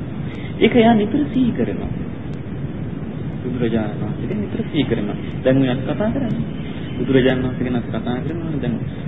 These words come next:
දැන් අපිට සූත්‍ර කියවනකොට පේනවා මේ වගේ ප්‍රඥාවන්ත කෙනෙක්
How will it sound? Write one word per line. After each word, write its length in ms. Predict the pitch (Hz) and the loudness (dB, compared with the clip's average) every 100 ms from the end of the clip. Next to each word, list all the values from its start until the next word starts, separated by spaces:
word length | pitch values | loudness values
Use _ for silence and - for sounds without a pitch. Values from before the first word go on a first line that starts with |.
| - | -4
දැන් 160 | 127 123 | 2 4
අපිට 220 | 113 135 127 | 4 2 2
සූත්‍ර 360 | 117 117 - - | 4 4 0 0
කියවනකොට 560 | 117 113 113 113 - - | 4 6 6 4 0 -2
පේනවා 560 | 113 107 101 98 107 208 - - - - - - - 123 | 0 2 2 0 0 -2 -4 -6 -8 -8 -8 -8 -4 0
මේ 320 | 131 156 196 202 | 8 10 10 10
වගේ 400 | 202 202 214 208 | 6 4 2 0
ප්‍රඥාවන්ත 760 | - - - 170 170 160 151 - 120 | 0 -2 -2 -2 -2 -2 -4 -4 -2
කෙනෙක් 340 | 120 98 | 0 0